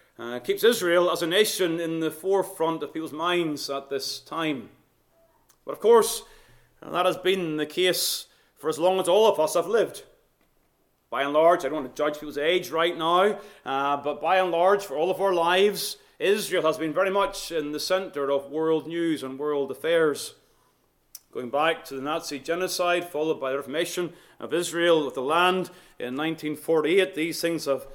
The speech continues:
uh, again been brought to our attention continually over the years. Again, you can read through the history of the nation, the troubles, the wars, the turmoils.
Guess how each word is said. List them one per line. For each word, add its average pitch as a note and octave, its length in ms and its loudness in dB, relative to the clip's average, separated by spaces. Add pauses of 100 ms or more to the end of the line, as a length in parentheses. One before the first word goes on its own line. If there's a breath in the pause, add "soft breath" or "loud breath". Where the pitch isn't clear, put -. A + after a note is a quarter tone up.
(440 loud breath)
uh, B2 160 -8
again C#3+ 280 -4
been C#3+ 160 -4
brought D#3 360 0
to C#3+ 60 -2
our C#3 60 -2
attention E3 440 -4
continually D#3 560 0
over C#3+ 160 -4
the D3 100 -6
years. E3 480 -2 (1120)
Again, G2 160 -18
you A2 100 -14
can A#2 200 -8
read C3+ 200 -4
through D3+ 380 0
the C3 60 -4
history D#3+ 400 0
of D3 100 0
the C3+ 80 -6
nation, E3+ 460 -2
the C3 60 -6
troubles, F3 500 2
the A2+ 60 -14
wars, F3 420 4
the - 40 -12
turmoils. G3 640 2